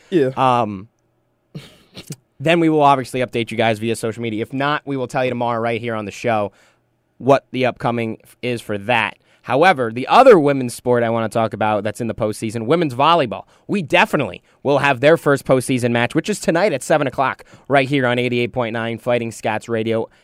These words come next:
Speaker 2: Edinboro now dot com, the TuneIn app, as well as E T V providing video coverage of that on Channel four if you're in the borough, and also streaming online at edinboro dot T V.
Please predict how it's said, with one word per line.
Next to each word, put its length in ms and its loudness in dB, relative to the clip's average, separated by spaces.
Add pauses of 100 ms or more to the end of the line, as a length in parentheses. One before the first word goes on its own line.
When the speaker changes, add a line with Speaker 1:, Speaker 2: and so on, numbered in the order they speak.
(140)
Speaker 2:
Edinboro 360 2
now 180 0
dot 180 0
com, 220 -4
the 80 -8
TuneIn 380 -4
app, 240 -6
as 200 -2
well 300 0
as 320 -4
E 180 -8
T 240 -6
V 220 -6
providing 460 -2
video 280 2
coverage 360 -2
of 80 -8
that 200 -2 (240)
on 200 0
Channel 320 -2
four 260 0
if 100 -2
you're 120 -4
in 40 -4
the 60 -4
borough, 300 2
and 120 -4
also 300 -2
streaming 380 -6
online 580 -2 (300)
at 180 -2
edinboro 540 -2
dot 260 -4
T 220 -8
V. 280 -2